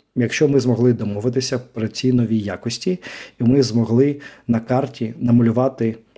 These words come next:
які нові архетипи нам потрібно збудувати в нашій організації, супер, тоді ми можемо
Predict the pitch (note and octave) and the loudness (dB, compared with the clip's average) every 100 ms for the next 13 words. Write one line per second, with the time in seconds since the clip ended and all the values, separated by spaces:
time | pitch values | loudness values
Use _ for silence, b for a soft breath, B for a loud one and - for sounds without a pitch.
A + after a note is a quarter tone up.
0 | _ B2 - B2 A#2 G#2+ B2+ - A#2 - | _ -10 2 4 4 2 0 -2 -8 -8
1 | - B2 B2 G#2 A2+ A#2 G#2 - G2+ G#2 | -4 -2 -2 -4 -2 -2 -4 -8 -8 -8
2 | F2+ - _ _ _ A2+ G2+ A#2 G2 A2 | -12 -16 _ _ _ -10 -6 -6 -4 -4
3 | B2 G2+ G2 G2+ - - G2+ G2+ D3 F#3+ | -6 -8 -8 -8 -10 -12 -10 -6 -4 -4
4 | - E3+ F3 b b b b _ - - | -4 -6 -8 b b b b _ -18 -6
5 | B2 F3 G#3 - _ _ _ _ - F#2+ | -2 -2 -4 -10 _ _ _ _ -14 -4
6 | C#3 F#3 D3 D#3 D#3 D3+ | -2 0 0 -2 -2 -2